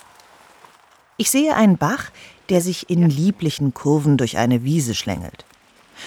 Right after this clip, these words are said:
Auf dem Fußweg daneben läuft eine Joggerin. Obwohl das Gebiet auch von Bibern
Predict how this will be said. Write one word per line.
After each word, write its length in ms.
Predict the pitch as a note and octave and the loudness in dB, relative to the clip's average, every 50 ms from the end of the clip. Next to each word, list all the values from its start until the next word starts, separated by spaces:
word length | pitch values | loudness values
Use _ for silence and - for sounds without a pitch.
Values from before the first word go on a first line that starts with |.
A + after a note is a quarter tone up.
| - | 0
Auf 120 | - F#3 - | 0 0 2
dem 140 | G3 F3+ - | 2 0 0
Fußweg 400 | - F#3 G3+ G#3+ - - D3+ - | -2 -6 -6 -6 -6 -6 -6 -4
daneben 560 | - C3+ C3 C3+ C#3 D3 D3+ E3+ F#3 F#3 - - | -2 -2 0 0 0 0 0 0 -2 -2 -4 -6
läuft 340 | - F3 F3 E3+ D#3+ - - | -4 -2 -2 -2 -2 -4 -4
eine 160 | - F3+ E3+ | -2 2 2
Joggerin. 480 | D#3+ D3+ F3+ G3 F#3+ E3 B2+ - E2+ - - - - _ - - _ _ - - - _ _ _ - - - - - | 2 4 2 2 2 0 -2 -4 -6 -12 -12 -18 -20 _ -20 -20 _ _ -20 -20 -20 _ _ _ -20 -20 -20 -8 -6
Obwohl 280 | - F3 - B3 D#4 E4+ | -6 -2 2 2 4 4
das 180 | A#3 - - | 2 0 0
Gebiet 420 | - C#3 - - G3+ A#3 G3+ - - _ | -4 -8 -8 -4 -2 -2 -2 -4 -4 _
auch 280 | F3 - A3 F3 - - | 0 2 2 0 0 -6
von 320 | - - C3 A2+ A2+ A2 | -12 -8 -6 -6 -6 -6
Bibern 480 | - - F3+ G#3+ F#3 D#3+ C3+ B2 A2+ | -2 2 2 2 4 2 0 0 -2